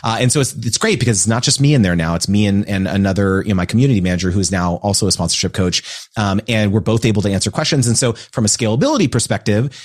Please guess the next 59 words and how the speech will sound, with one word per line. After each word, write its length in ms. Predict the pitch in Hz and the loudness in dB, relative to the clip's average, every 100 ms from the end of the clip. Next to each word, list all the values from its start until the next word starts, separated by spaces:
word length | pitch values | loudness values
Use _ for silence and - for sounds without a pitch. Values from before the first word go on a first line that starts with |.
| - | -8
um, 480 | 123 120 110 104 107 | -2 0 2 2 0
I'm 160 | 156 156 | 0 2
really 200 | 147 127 | 2 2
excited 360 | - 107 110 175 | 0 0 2 2
because 200 | 143 110 | 2 0
I 60 | |
think 180 | 107 110 | 0 -2
it's 100 | 104 | -2
gonna 140 | 113 | 0
be 260 | 101 98 90 | 2 0 -2
really 200 | 110 98 | -2 -2
helpful. 380 | - 117 - 110 | -2 -4 -2 -4
The 200 | - - | -2 -2
other 120 | 302 | 0
thing 160 | 311 285 | 0 0
too 120 | 311 | 0
is 80 | 208 | 0
I 80 | 185 | 0
was 140 | 165 | 0
getting 200 | 226 262 | 0 2
locked 460 | 135 131 202 - 214 | 2 2 -2 -2 -2
up. 220 | 190 - | -2 -2
My 100 | 135 | -4
time, 220 | - 143 | -2 -2
I 20 | |
was 140 | 139 135 | 0 0
doing 120 | 208 | 0
all 80 | 175 | 2
these 200 | 143 135 | 0 0
one-on-ones 800 | 139 120 113 135 135 92 110 - - - | 0 2 2 2 2 0 0 -4 -12 -10
for 120 | - 123 | -4 -2
an 80 | |
hour 340 | 107 160 139 104 | 0 0 0 0
on 140 | 104 | 0
Zoom. 500 | 95 165 214 107 104 107 - - | 2 2 4 2 2 -2 -6 -2
And 160 | 185 | 0
some 220 | 165 220 285 | 0 0 0
of 60 | |
these 180 | 320 220 | 0 0
things 320 | 208 202 214 | 0 0 0
I 140 | - 175 | -2 -4
could 180 | 233 | -2
accompli-, 460 | 208 - 202 196 - | -2 -2 -4 -2 -2
have 160 | 147 170 | 0 -2
accomplished 460 | - 190 190 - | -2 -2 -2 0
in 160 | 170 131 | 0 0
twenty 240 | - 175 | 0 0
minutes. 400 | 165 - - - _ - - - - | 0 0 -4 -6 _ -20 -20 -18 -4
And 140 | 147 | 0
so 120 | 143 175 | 2 2
I 40 | |
was 140 | 160 147 | 2 0
like, 200 | 151 160 | 0 0
"There's, 260 | 185 - | 0 0
there's, 360 | - 196 175 - _ | -2 -2 -2 -8 _
there's 180 | 190 170 | -2 0
a 60 | 147 | 0
disconnect." 420 | 226 - 147 | -2 0 0
So 120 | 113 | 2